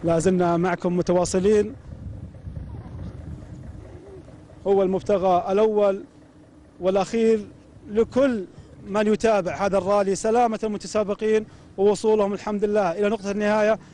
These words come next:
هذا هو الهدف الأول. نتعرف على من وصل إلى نقطة النهاية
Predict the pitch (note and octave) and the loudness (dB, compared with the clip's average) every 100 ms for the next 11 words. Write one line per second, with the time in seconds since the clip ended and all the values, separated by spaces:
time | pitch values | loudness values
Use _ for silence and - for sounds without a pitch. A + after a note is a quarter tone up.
0 | - - A3+ A3 G#3 G#3+ G3 A3 G3+ G#3+ | -12 -2 2 2 4 2 2 0 -2 0
1 | A3+ A3+ A3+ B3 D4 - - _ _ _ | 2 2 2 0 -4 -20 -20 _ _ _
2 | _ _ _ _ _ _ _ _ _ _ | _ _ _ _ _ _ _ _ _ _
3 | _ _ - _ _ E3+ D#3 D#3+ F#3 E3+ | _ _ -20 _ _ -10 -6 -6 -4 -6
4 | D3+ F#3 F3 F3 F#3 F3+ F#3+ G#3+ G#3+ G3 | -6 -4 -4 -6 -8 -8 -8 -8 -6 -6
5 | G3+ F#3+ F#3 G#3+ G3 - F3 F#3 E3+ G#3 | -6 -8 -8 -10 -14 -14 -12 -10 -8 -6
6 | G#3 G#3 G3+ | -6 -6 -8